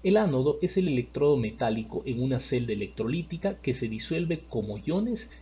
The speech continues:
y suministra electrones al circuito externo. El cátodo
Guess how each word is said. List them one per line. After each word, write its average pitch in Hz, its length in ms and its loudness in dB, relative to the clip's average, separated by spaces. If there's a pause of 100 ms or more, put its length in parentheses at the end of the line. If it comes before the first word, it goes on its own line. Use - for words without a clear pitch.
y 135 100 -4
suministra 123 600 -2
electrones 131 640 -4
al 113 100 -4
circuito - 460 -8
externo. - 260 -2 (880)
El 165 200 0
cátodo 139 520 0